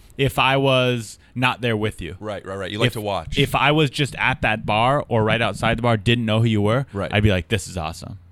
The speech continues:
Speaker 1: What's going on right now?" But I was there with you, a little too in the situation. I went there all every week. I didn't want that bouncer to be like, not like, like
Speaker 2: Through
Speaker 1: me.
Speaker 2: association, right?
Speaker 1: Yeah.
Speaker 2: How often do you go rock climbing?
Speaker 1: Not as often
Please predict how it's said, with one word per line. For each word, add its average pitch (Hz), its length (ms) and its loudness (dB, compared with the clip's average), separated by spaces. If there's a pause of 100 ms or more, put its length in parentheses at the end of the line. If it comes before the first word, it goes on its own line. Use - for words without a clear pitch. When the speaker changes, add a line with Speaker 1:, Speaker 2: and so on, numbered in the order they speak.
(100)
Speaker 1:
What's - 200 -10
going 85 180 -6
on 73 180 -8
right - 160 -10
now?" - 220 -12 (680)
But 107 120 4
I 104 60 6
was 110 180 4
there 101 160 4
with 107 340 4
you, 90 360 -2 (420)
a - 60 -10
little 110 240 2
too 120 160 0
in 107 100 0
the 101 60 -4
situation. 90 720 -2 (140)
I 107 180 2
went 107 220 0
there 98 120 0
all 90 240 -4
every 98 220 -2
week. 95 400 -2
I 101 140 -2
didn't 95 140 -4
want 90 180 -8
that 87 160 -8
bouncer 85 400 -8
to 85 100 -10
be 85 160 -10
like, 80 240 -8 (720)
not 87 240 -10
like, 76 180 -10 (160)
like 85 160 -10
Speaker 2:
Through 127 120 -6
Speaker 1:
me. - 20 -8
Speaker 2:
association, 87 640 -8
right? 90 140 -6
Speaker 1:
Yeah. 85 100 -4 (1400)
Speaker 2:
How 131 140 -2
often 131 200 -4
do 127 60 -8
you 117 60 -6
go 120 60 -6
rock 127 160 -8
climbing? 80 280 -16 (680)
Speaker 1:
Not 98 220 2
as 95 100 -2
often 90 280 -2